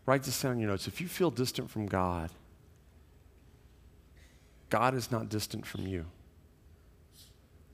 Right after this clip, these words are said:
You see, when we feel distant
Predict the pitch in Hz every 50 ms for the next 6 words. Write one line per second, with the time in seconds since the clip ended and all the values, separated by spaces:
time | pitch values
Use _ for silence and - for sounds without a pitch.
0 | - - - - - - - - - - - - - - - - - - - -
1 | - - - - - - - - - - - - - - - 127 - 135 127 120
2 | - 143 127 107 101 101 110 147 180 202 165 - - - 165 170 165 151 139 113
3 | 95 90 - 139 131 - - - - - - - -